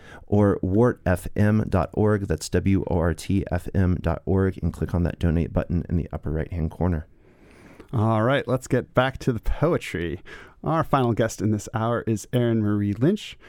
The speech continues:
Speaker 2: Her book of poetry, Removal Acts, examines memory and memorialization as it relates to the Dakota people. She'll be discussing the book on October twenty-first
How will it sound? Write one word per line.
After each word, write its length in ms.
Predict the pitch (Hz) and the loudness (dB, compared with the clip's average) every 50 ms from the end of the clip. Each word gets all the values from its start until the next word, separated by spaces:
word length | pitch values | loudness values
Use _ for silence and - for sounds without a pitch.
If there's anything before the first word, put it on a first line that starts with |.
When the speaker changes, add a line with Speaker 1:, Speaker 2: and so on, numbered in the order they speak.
| - - | -20 -2
Speaker 2:
Her 160 | - - 156 | 2 2 4
book 220 | 139 143 131 - 120 | 4 2 0 0 0
of 60 | 104 | 0
poetry, 380 | - 127 120 113 - 127 123 117 | 2 2 2 2 2 0 0 0
Removal 520 | 101 107 117 120 151 214 190 117 95 90 | 2 4 4 4 4 4 2 0 0 0
Acts, 360 | 95 101 107 - - - - - | -2 -2 -4 -6 -12 -16 -8 -6
examines 420 | 123 - 139 131 123 120 113 107 | -2 0 2 2 4 2 2 2
memory 440 | 117 135 156 170 175 175 185 185 175 | 2 4 4 4 4 2 2 2 2
and 140 | 147 120 110 | 2 0 2
memorialization 920 | 107 120 120 120 127 131 120 113 107 101 - 143 143 135 - 143 139 131 - | 4 4 4 4 4 2 2 0 0 0 0 0 0 0 0 0 0 2 0
as 160 | - 110 104 | 0 -2 -4
it 80 | - - | -4 -4
relates 280 | 101 107 107 - - - | -2 -2 -2 -2 -4 -2
to 100 | - 110 | -2 0
the 80 | 95 | 0
Dakota 400 | 92 - - - - 107 - 101 | 0 -4 -6 0 0 0 0 0
people. 460 | - - 147 127 - - 76 - 104 - - - - - - - | -2 -2 -2 -2 -2 -4 -8 -8 -8 -12 -16 -18 -18 -18 -18 -12
She'll 160 | - - 190 | 0 0 2
be 80 | 180 165 | 2 2
discussing 460 | 151 - - - 220 196 - 208 180 | 0 -2 0 0 -2 2 2 2 2
the 60 | 160 | 2
book 260 | 135 - 185 185 - - | 2 0 -2 -2 -2 -2
on 140 | - 131 117 | 0 0 0
October 400 | 107 - - - - 160 139 131 | 0 -2 -2 0 0 0 0 -2
twenty-first 840 | - - - 180 190 165 - - 226 - - - - - - - | -2 0 0 2 0 0 0 0 0 0 0 -4 -12 -14 -14 -16